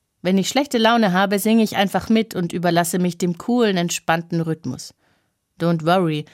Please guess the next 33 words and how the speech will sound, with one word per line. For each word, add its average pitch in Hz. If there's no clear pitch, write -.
mach 196
dir 202
keine 180
Sorgen. 160
Das -
wirkt. 170
Alles 208
fühlt 233
sich 208
dann 196
schon 240
weniger 294
schlimm 165
an. 135
Weil 190
ich 185
mir 196
denke, 208
musst 320
du 311
das 277
wirklich 294
so 175
schwer 190
nehmen, 240
was 226
gerade 202
ist? -
Musst 208
du 247
dich 214
so 185
ärgern? 185